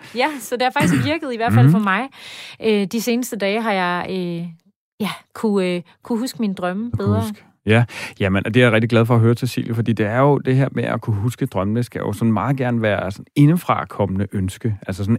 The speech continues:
Speaker 2: ægte, øh, egen motivation for at gerne vil huske drømmene, modsat noget, som man skal gøre, fordi at nogen har bedt en,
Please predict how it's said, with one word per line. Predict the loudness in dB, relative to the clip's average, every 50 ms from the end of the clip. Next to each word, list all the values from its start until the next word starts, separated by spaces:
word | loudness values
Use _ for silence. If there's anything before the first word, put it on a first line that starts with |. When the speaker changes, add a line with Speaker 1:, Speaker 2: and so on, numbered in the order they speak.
| -2 -2
Speaker 2:
ægte, | -6 -6 -4 0 0 2 2 0 -2 -10 -20 -20 -20 -20 _ _ -2
øh, | 0 0 0 0
egen | -2 -2 2 4 6 6 8
motivation | 8 6 4 2 0 -2 -2 -2 -2 -4 -6 -6 -6
for | -6 -8 -8 -8
at | -8
gerne | -10 -8 -6 -4 -4 -4
vil | -4 -4 -6 -6 -8 -10
huske | -8 -6 -6 -6 -4 -6
drømmene, | -6 -4 -4 -4 0 0 2 2
modsat | 4 6 6 6 6 4 2 0 0 -2 -6 -8
noget, | -2 0 2 4 4 4
som | 2 0 -4
man | -4 -4 -6 -6
skal | -6 -4 -2 -2 0
gøre, | 0 2 2 2 2
fordi | 0 -2 -8 -8 -8 -8
at | -8 -6
nogen | -4 -2 0 0
har | 0
bedt | -2 -2 -4 -6 -6 -6
en, | -8 -8 -8